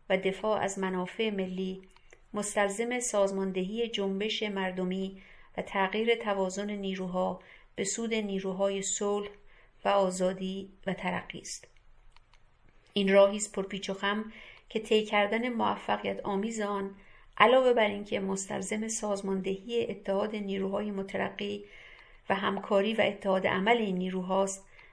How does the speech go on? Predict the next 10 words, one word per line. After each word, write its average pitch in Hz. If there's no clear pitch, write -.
به -
برنامه‌ای 196
ترقی 208
خواهانه 185
برای 208
برآورده 190
کردن 196
خواستهای 202
بیدرنگ 196
زحمتکشان 190